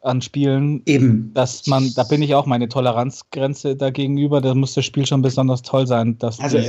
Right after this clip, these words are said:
Speaker 2: es, es ist auch, es ist auch kein so, kein so Volldebakel, also wie der, wie der Peter jetzt sagt, er hatte da auch seine Glitches,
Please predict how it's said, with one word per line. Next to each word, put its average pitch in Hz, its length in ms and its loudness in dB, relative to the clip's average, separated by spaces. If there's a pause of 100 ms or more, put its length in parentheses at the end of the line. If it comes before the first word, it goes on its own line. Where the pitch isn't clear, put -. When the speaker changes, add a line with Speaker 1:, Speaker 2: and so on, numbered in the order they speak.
(140)
Speaker 2:
es, 117 160 -10
es - 180 -8
ist - 180 -12
auch, - 120 -2 (140)
es 123 120 -6
ist 151 200 -8
auch 135 360 -4
kein 143 240 0
so, 143 160 -2
kein 143 280 -4
so 147 100 -2
Volldebakel, 131 800 0
also 123 240 2
wie 127 80 -2
der, 123 280 0
wie 135 60 -2
der 127 80 -2
Peter 135 300 0
jetzt 127 220 0
sagt, 123 260 -2
er - 160 -4
hatte 127 220 0
da 110 160 0
auch 135 140 -6
seine 131 280 0
Glitches, 139 520 -2